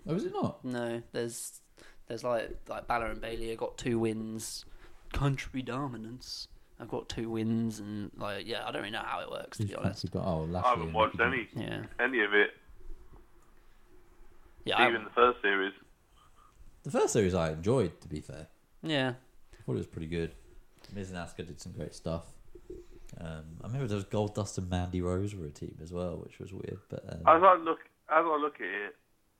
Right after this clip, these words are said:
Speaker 3: trying to fit in what I fit in already is hard enough. <clears throat>
Speaker 1: Giggity. Um, <laughs>
Speaker 2: Happy Valentine's Day.
Speaker 3: Wrestling,
Speaker 1: <laughs>
Speaker 3: wrestling,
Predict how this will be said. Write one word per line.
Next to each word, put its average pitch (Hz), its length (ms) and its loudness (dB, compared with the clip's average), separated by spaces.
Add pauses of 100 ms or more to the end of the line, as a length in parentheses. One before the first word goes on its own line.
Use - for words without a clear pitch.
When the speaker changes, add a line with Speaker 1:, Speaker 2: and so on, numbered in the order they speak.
(240)
Speaker 3:
trying 135 200 6
to 143 120 0
fit 127 180 4
in 110 300 -4 (1500)
what 113 320 8
I - 100 -6
fit 127 140 4
in 117 240 0 (200)
already 117 420 6
is 101 300 -4
hard 117 240 2
enough. 110 280 6 (600)
<clears throat> - 60 6 (1200)
Speaker 1:
Giggity. 82 300 0 (760)
Um, 98 600 2 (120)
<laughs> - 160 -20
Speaker 2:
Happy - 280 -6
Valentine's 135 720 2
Day. 160 420 10
Speaker 3:
Wrestling, 120 720 8 (200)
Speaker 1:
<laughs> 127 340 2
Speaker 3:
wrestling, 107 560 0